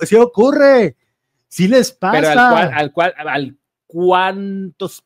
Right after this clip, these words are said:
Speaker 2: platos tienes que comerte para que te corran? Digo yo.
Speaker 1: Yo digo que a lo mejor te cuentan el tiempo, ¿no?
Speaker 2: Mm.
Speaker 1: ¿Cuánto tiempo lleva aplastado este
Speaker 2: Desde la
Speaker 1: aquí?
Speaker 2: mañana, desayuno,
Speaker 1: Ajá.
Speaker 2: ya es la hora de la comida y todavía estás ahí, tráguele que
Speaker 1: Ajá,
Speaker 2: tráguele.
Speaker 1: yo creo que eso es lo importante, que a lo
Speaker 2: Pero
Speaker 1: mejor
Speaker 2: aparte,
Speaker 1: pasas de un buffet a otro.
Speaker 2: pues sí, pero ¿qué tanto puedes comer?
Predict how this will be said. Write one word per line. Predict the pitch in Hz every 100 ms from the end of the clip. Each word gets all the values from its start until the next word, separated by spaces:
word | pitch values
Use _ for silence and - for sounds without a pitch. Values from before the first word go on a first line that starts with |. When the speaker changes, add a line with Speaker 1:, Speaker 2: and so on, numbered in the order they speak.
| _
Speaker 2:
platos | 160 160 180 -
tienes | 151 156
que | - 147
comerte | 147 147 135 143
para | 131
que | 120
te | 113 107
corran? | 139 143 135 117
Digo | 120 117
yo. | 117
Speaker 1:
Yo | 202
digo | 269 302
que | 302 190
a | 151
lo | 160
mejor | 156 - 165
te | -
cuentan | - 190 214 214
el | 160 120 -
tiempo, | 175 165 120 104
¿no? | 92 160 262 -
Speaker 2:
Mm. | 254 175
Speaker 1:
¿Cuánto | 160 165 202
tiempo | 202 175 190
lleva | 170 170 175
aplastado | 170 147 - 147 147 160
este | 135 151
Speaker 2:
Desde | 160 156
la | 147
Speaker 1:
aquí? | 143
Speaker 2:
mañana, | 139 143 151
desayuno, | 147 143 151 139 151 160
Speaker 1:
Ajá. | 170 160
Speaker 2:
ya | 160
es | 139
la | 151 151 151
hora | 143
de | 147
la | 139
comida | 139 127 139
y | 139
todavía | 143 139
estás | - 143
ahí, | 139
tráguele | 139 135 135 139
que | 123 113
Speaker 1:
Ajá, | 135 143
Speaker 2:
tráguele. | 147 151
Speaker 1:
yo | 147
creo | 175 -
que | 175
eso | 160
es | 170
lo | 180 165
importante, | - 131 165 165 160
que | 139
a |
lo | 135
Speaker 2:
Pero | 160 165
Speaker 1:
mejor |
Speaker 2:
aparte, | 170 170 247 208
Speaker 1:
pasas | - 180 208 180
de | 185
un | 185 170
buffet | 151 175 180 160
a | 156
otro. | 160 - 147
Speaker 2:
pues | 147 139
sí, | - 165 170 -
pero | 156 147
¿qué | 165
tanto | - 151 180 185 175
puedes | - 151 156 -
comer? | 131 117 143 180